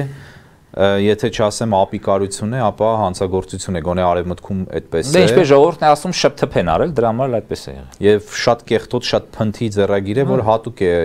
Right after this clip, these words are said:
Speaker 1: իմիջիայլոց Հայաստանի բոլոր ռեժիմներին։ Մյուս
Speaker 2: Եվ կներեք,
Speaker 1: ոստիկանը
Speaker 2: այդ գնդակը, որ ներկայացում էր որպես Ստեփանոսյանի մարմնից հանված գնդակ, այնպես ձեղա-, ձևախեղված, ը, ճխլված և պտտված էր,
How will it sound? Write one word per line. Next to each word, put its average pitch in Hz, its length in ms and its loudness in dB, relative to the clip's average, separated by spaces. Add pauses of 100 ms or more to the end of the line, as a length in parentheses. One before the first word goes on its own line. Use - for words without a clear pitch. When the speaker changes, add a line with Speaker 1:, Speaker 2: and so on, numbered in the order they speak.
(140)
Speaker 1:
իմիջիայլոց 98 460 0
Հայաստանի 98 440 -2
բոլոր 95 300 0
ռեժիմներին։ 90 580 -4 (760)
Մյուս 208 340 6
Speaker 2:
Եվ 135 240 8
կներեք, 170 320 6
Speaker 1:
ոստիկանը - 160 4
Speaker 2:
այդ 135 240 6
գնդակը, 135 500 10 (140)
որ 101 160 6
ներկայացում 104 680 2
էր 82 180 0
որպես 90 400 0
Ստեփանոսյանի 85 720 0
մարմնից 78 480 -2
հանված 73 400 0
գնդակ, 127 500 2 (640)
այնպես 123 420 4 (220)
ձեղա-, 90 340 4 (120)
ձևախեղված, 98 1000 2 (100)
ը, 82 140 2 (540)
ճխլված 101 800 2
և 87 220 0
պտտված 113 600 0
էր, 73 180 0